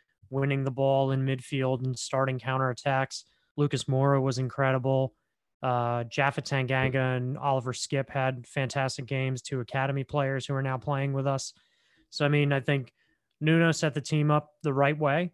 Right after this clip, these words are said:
The team played the right way, executed the instructions. Besides a kind of nervy start to the game, which I would expect first game of the season,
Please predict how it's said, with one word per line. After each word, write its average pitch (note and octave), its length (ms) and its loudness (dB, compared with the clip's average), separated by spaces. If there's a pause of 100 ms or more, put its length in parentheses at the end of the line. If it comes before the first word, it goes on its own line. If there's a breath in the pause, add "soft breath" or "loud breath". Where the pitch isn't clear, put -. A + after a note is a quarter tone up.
The C#3+ 80 -10
team C3 260 -4
played C#3 320 0
the C#3 80 -2
right C#3 240 0
way, C#3 280 -2
executed C3+ 540 -4
the C3+ 80 -4
instructions. C#3+ 760 -4 (580)
Besides C#3 560 2
a C#3 100 2
kind C#3 260 -2
of B2+ 120 -2
nervy C3+ 560 2
start C3+ 340 -2
to - 80 -16
the C3 80 -6
game, C3 320 -2
which C#3 180 -4
I C3 80 -2
would B2 120 -4
expect C3+ 500 -6
first - 340 -6
game C3 200 -2
of B2+ 60 -4
the B2+ 60 -4
season, D3 580 -2